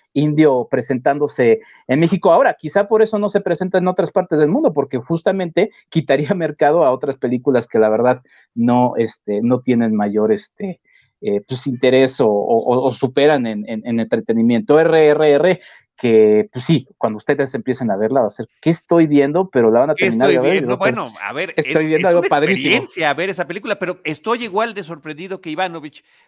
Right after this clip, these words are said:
Speaker 2: porque yo sí me perdí su estreno en cartelera comercial. Yo,
Speaker 1: No, pues
Speaker 2: eh,
Speaker 1: no.
Speaker 2: ya la vi,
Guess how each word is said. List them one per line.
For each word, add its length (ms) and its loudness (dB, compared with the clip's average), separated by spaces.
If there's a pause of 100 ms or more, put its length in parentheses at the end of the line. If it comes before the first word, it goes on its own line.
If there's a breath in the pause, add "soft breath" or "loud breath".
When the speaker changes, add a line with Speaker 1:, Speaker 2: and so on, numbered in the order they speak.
(100)
Speaker 2:
porque 300 -8
yo 240 -4
sí 240 -14
me 140 -10
perdí 600 -14 (260)
su 180 -14
estreno 340 -8
en 60 -14
cartelera 500 -10
comercial. 560 -10 (380)
Yo, 200 -6
Speaker 1:
No, 200 -4
pues 160 0
Speaker 2:
eh, 180 -10
Speaker 1:
no. 140 2
Speaker 2:
ya 80 2
la 140 -6
vi, 140 -10